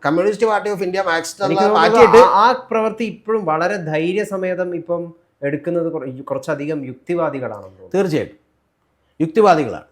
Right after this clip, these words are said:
Speaker 1: പക്ഷെ അവിടെയും ഒരു പ്രശ്നമുണ്ട്. ഈ കേരളത്തിലെ, ഏഹ്, ഇപ്പം ഞാൻ പേരൊന്നും പറയുന്നില്ല, so called യുക്തിവാദികളിൽ പലരും ചെയ്യുന്നൊരു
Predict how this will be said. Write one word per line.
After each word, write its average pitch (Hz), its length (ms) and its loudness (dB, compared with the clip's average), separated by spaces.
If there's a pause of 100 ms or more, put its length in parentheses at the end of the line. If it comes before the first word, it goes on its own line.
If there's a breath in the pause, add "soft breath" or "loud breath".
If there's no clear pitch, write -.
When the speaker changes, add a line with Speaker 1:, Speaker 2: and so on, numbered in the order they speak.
(140)
Speaker 1:
പക്ഷെ 160 180 -2
അവിടെയും 196 280 4
ഒരു 226 100 4
പ്രശ്നമുണ്ട്. 151 480 -6 (960)
ഈ 202 380 2 (340)
കേരളത്തിലെ, 202 840 2
ഏഹ്, 170 220 0
ഇപ്പം 156 160 -2
ഞാൻ 156 140 0
പേരൊന്നും 185 380 4
പറയുന്നില്ല, 151 420 0
so 165 200 -2
called 202 400 0
യുക്തിവാദികളിൽ 180 800 0
പലരും 156 400 -2
ചെയ്യുന്നൊരു 160 440 -4